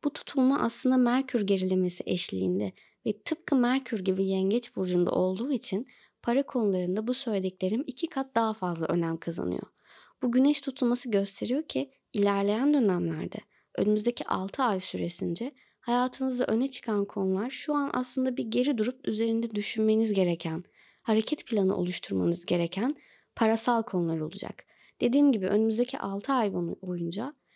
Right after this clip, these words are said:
finansla ilgili birçok konu gündeminizde olacaktır, bütçenizi iyi idare edebilmek,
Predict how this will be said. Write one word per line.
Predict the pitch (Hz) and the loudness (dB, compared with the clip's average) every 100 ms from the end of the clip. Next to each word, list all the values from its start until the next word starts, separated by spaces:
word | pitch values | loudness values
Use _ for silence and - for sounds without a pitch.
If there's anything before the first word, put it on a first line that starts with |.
| _ | _
finansla | - 233 240 262 - | -2 2 2 2 2
ilgili | 226 202 202 214 233 _ _ | 0 0 2 0 -2 _ _
birçok | 220 247 240 - | -2 0 0 0
konu | 208 196 180 | 0 0 2
gündeminizde | 185 180 175 170 170 175 | 2 2 2 0 -2 -2
olacaktır, | 175 175 202 220 - 226 - - - - _ | -2 -2 -2 -4 -4 -4 -4 -10 -20 -20 _
bütçenizi | 220 220 226 214 214 | -6 0 2 2 2
iyi | - 196 214 214 | 0 0 0 0
idare | 196 196 196 190 | 0 0 0 0
edebilmek, | 190 190 196 190 190 190 - | 0 0 2 2 0 -4 -14